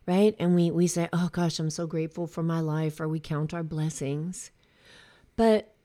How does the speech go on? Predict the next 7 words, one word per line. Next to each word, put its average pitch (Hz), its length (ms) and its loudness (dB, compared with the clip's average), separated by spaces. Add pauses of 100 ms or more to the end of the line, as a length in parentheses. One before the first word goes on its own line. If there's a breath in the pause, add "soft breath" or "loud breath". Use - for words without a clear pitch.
(160)
when 294 580 4 (640)
we 254 320 6
get 254 340 4
a 175 140 0
diagnosis 160 840 -4
of 151 140 -8
cancer, 143 680 -6